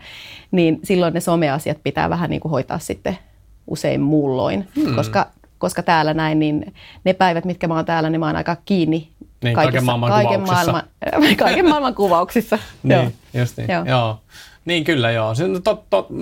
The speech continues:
Speaker 2: toki ne kanavatkin vaatii ehkä sen, että sit on kaksikymmentäneljä seitsemän joku, että, että jos on, voisin kuvitella, että, että jos nyt on valtiokonttorin Twitter-tili, niin jos joku kysyy siellä jotain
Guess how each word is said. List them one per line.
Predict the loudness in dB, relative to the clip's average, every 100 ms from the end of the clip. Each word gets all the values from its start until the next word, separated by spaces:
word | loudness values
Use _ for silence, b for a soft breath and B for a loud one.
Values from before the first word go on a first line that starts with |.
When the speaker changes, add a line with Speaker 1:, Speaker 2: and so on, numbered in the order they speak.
| -4 -4 -2
Speaker 2:
toki | 0 0
ne | 0
kanavatkin | 0 0 0 -2 -2 0
vaatii | 0 0 -2 -6
ehkä | -4 -4
sen, | -4 -4
että | -8 -6 -6
sit | -6 -6
on | -4
kaksikymmentäneljä | -4 -4 -4 -2
seitsemän | -4 -6 -8 -8 -8
joku, | -10 -10
että, | -10 -6 -8 B B B B
että | 0
jos | 2
on, | 2 -2 -4 -10 -12 -4 0
voisin | 2 2
kuvitella, | 0 0 -2 -2
että, | -4 -4 -8 -8 _ _
että | -10 -10 -12 -10
jos | -6 -4
nyt | -2
on | -2
valtiokonttorin | -2 -2 -4 -6 -8 -6 -6
Twitter-tili, | -2 -4 -4 -10 -10 -8 -8 -10 _ _ _ B B B B B _ -4
niin | -2
jos | 0 2
joku | 2
kysyy | 2 2 2
siellä | 0 -2 -4
jotain | -6 -6 -8